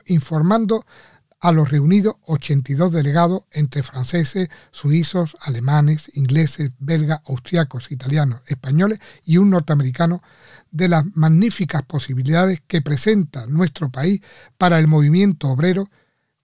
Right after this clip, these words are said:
que se pretendía. Y tanto estuvieron a punto de los entusiasmos que se lanzó a ofrecer Barcelona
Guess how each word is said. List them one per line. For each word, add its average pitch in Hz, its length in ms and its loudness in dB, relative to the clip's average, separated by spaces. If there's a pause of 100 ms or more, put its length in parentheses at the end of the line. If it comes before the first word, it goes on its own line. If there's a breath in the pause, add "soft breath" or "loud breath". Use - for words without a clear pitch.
que 185 100 0
se 190 160 0
pretendía. 127 580 -4 (400)
Y 170 120 -6
tanto 156 500 0 (380)
estuvieron 175 500 2
a 143 100 2
punto 196 520 0
de 165 300 -2
los 165 280 0
entusiasmos 190 600 0
que 180 120 0
se 170 160 -2
lanzó 151 300 0
a 208 60 4
ofrecer 165 420 -2
Barcelona 180 520 -2